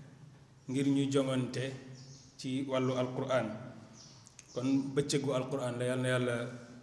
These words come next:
defal ñu jàmm, yal na Yàlla defal ñu sutura ba ñu yeggali ko ci jàmm, incha Allah.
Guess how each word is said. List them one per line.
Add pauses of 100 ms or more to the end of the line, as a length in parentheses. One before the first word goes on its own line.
(200)
defal
ñu
jàmm, (1120)
yal
na
Yàlla
defal
ñu
sutura (320)
ba
ñu
yeggali
ko
ci
jàmm,
incha
Allah.